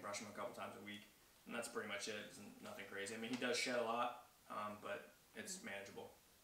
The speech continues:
Speaker 2: Those tumbleweeds around the house. <laughs> All right, Shraddha Sheth asked, "What's the naughtiest thing Oshi has ever done?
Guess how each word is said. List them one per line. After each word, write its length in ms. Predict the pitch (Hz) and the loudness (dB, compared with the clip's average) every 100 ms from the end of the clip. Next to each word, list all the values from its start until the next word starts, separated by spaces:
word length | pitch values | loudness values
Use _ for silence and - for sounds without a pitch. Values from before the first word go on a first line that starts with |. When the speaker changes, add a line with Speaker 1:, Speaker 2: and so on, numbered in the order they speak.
| - | -16
Speaker 2:
Those 180 | 202 - | -14 -8
tumbleweeds 800 | 240 226 220 220 220 220 - - - - - - - - - 247 | -4 -2 -2 -2 -4 -6 -12 -14 -18 -20 -20 -20 -20 -20 -18 -12
around 240 | 220 208 | -6 -6
the 80 | 202 | -6
house. 340 | 202 202 208 - - - | -8 -8 -12 -16 -16 -8
<laughs> 240 | 247 285 - - - - - - - 359 - - - - - | -6 -6 -10 -16 -20 -20 -20 -16 -6 -6 -6 -12 -16 -10 2
All 80 | |
right, 240 | 202 185 185 | 4 4 0
Shraddha 420 | - 262 254 285 | -2 6 6 6
Sheth 400 | 285 262 226 226 - | 4 6 6 6 4
asked, 520 | 202 190 190 190 - - - - - | 2 2 2 -2 -8 -16 -20 -20 2
"What's 220 | 233 240 | 4 4
the 120 | 285 | 4
naughtiest 380 | 262 240 254 247 | 8 10 8 4
thing 200 | 254 240 | 2 0
Oshi 300 | 220 214 226 220 | 2 0 0 0
has 160 | 202 | 0
ever 160 | 208 208 | -2 -2
done? 360 | 214 262 285 | 4 4 4